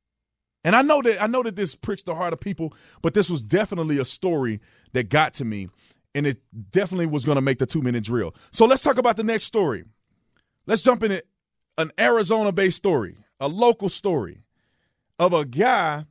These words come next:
Can y'all help me understand? How do you get so drunk that you drive on the wrong side of the road? I, I, I'm, I'm not understanding this. For, well, first of all, how do you get so drunk that you can't drive? <laughs> You know what I'm saying? I,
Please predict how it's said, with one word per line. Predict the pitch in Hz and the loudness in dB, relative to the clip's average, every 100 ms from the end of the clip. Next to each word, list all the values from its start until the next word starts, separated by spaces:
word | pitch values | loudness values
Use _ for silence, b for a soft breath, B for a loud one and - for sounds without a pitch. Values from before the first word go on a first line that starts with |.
| _ _ _ _ _ _ - 143 _ _ _ _ _ | _ _ _ _ _ _ -18 -18 _ _ _ _ _
Can | - 277 | -2 2
y'all | 370 175 | 2 2
help | 202 175 | 0 0
me | 175 | -4
understand? | 160 139 170 160 143 | -4 -6 -4 -6 -6
How | 233 415 | -6 -4
do | 415 | -4
you | 240 208 | -2 -2
get | 175 170 | -2 -4
so | - 170 185 | -4 -2 -2
drunk | 127 147 131 92 _ _ _ _ _ _ - | -2 -2 -2 -4 _ _ _ _ _ _ -4
that | 165 | -2
you | 156 | 0
drive | 120 151 135 | 2 2 2
on | 131 | 0
the | |
wrong | 120 117 110 | -2 -2 -2
side | 117 107 | -2 -2
of | 95 | -2
the | |
road? | 92 90 80 - _ - | -4 -4 -6 -14 _ -2
I, | 180 196 - 196 | -2 0 -2 -2
I, | |
I'm, | 190 175 | -2 0
I'm | 185 | 2
not | 220 240 - | 2 0 0
understanding | 202 151 - 180 143 104 | -2 -2 -2 -2 -2 -2
this. | 85 62 - _ | -8 -14 -20 _
For, | - | -2
well, | 269 247 | 2 2
first | - 311 | 0 0
of | 185 | 0
all, | 147 b b b | 0 b b b
how | 294 359 | 0 2
do | |
you | 330 220 | 2 0
get | 233 175 | 0 -2
so | 220 196 | 0 0
drunk | 131 131 175 123 - _ _ _ _ _ _ _ | 0 -2 -2 -2 -8 _ _ _ _ _ _ _
that | 208 - | 0 2
you | 233 | -2
can't | - 226 196 135 | 0 0 0 -2
drive? | 127 190 151 - - | 4 4 4 -2 -6
<laughs> | 135 | 0
You | 262 | 2
know | 254 | 2
what | 220 - | 2 0
I'm | |
saying? | 233 190 | 0 0
I, | 180 | 0